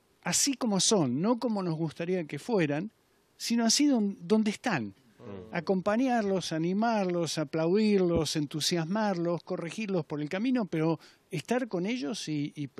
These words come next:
Speaker 1: y ponerle una ficha como para que salgan
Speaker 2: Sí.
Speaker 1: adelante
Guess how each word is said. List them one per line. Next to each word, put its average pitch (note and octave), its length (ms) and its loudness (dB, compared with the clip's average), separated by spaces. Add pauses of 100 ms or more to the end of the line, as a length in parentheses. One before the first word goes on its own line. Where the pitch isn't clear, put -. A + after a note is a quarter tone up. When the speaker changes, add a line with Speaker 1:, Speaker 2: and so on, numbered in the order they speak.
Speaker 1:
y C#3+ 160 -6
ponerle E3 420 -6
una C#3+ 180 -4
ficha D#3 360 -8
como B2 240 -8
para A#2+ 240 -10
que B2 100 -16
salgan D#3+ 360 -6
Speaker 2:
Sí. B2 40 -10
Speaker 1:
adelante D#3+ 560 -6